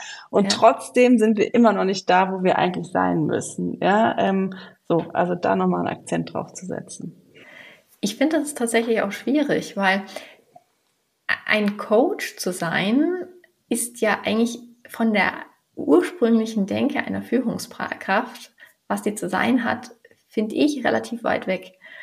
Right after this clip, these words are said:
Speaker 1: Mhm.
Speaker 2: Weil ein Coach hat ja eigentlich eine Augenhöhe, der ist ja eigentlich nur dafür da,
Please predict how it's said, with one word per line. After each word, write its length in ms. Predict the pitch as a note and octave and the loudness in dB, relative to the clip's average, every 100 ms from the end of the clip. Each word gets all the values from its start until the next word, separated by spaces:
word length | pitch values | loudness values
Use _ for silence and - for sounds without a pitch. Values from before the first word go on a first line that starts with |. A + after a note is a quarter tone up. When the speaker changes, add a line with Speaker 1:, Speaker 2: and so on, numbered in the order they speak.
| - | -10
Speaker 1:
Mhm. 160 | - F#3+ | -4 0
Speaker 2:
Weil 80 | G3 | 0
ein 300 | F#3 - - | -2 -10 -18
Coach 420 | - G#3+ C4+ - - | 0 4 4 2 -2
hat 160 | - | -2
ja 360 | A3+ A3 A3+ A#3 - _ _ _ | 0 0 0 -4 -10 _ _ _
eigentlich 320 | - A#3 C4 - - _ _ _ _ - | 0 2 0 -6 -20 _ _ _ _ -2
eine 240 | G3 F#3 - _ | 0 0 -8 _
Augenhöhe, 840 | F#3+ G#3 A#3+ B3+ A#3+ B3 D4+ F4+ - _ - | 2 4 2 2 4 2 2 -2 -14 _ 0
der 120 | A3+ | 2
ist 60 | |
ja 80 | A3+ | 2
eigentlich 180 | - G#3+ | 0 0
nur 120 | A3 | 0
dafür 240 | A3+ A3+ G#3+ | 0 0 -2
da, 340 | - - - | -2 -2 -4